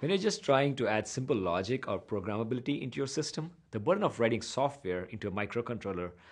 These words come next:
can get very tiring and also time-consuming, not to mention the additional burden of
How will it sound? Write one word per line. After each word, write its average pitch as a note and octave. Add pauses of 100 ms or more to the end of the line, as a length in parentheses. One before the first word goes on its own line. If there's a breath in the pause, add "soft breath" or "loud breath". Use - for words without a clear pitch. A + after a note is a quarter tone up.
(260 loud breath)
can G#2+
get G2
very A2
tiring G#2+
and G2+
also F#2+
time-consuming, F#2 (480 soft breath)
not E3
to -
mention D#3+
the F2
additional A#2+
burden G#2
of A2